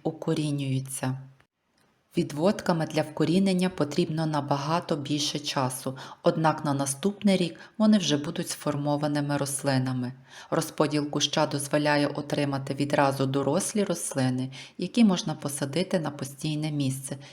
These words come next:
і насолоджуватися їх декоративністю.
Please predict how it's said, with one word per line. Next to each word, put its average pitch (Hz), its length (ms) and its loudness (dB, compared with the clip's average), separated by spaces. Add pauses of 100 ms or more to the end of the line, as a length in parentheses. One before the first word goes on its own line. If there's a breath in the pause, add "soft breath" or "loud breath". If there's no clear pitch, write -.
(120)
і 156 80 -6
насолоджуватися 170 1120 0
їх 143 380 -4 (240 loud breath)
декоративністю. 139 1080 -4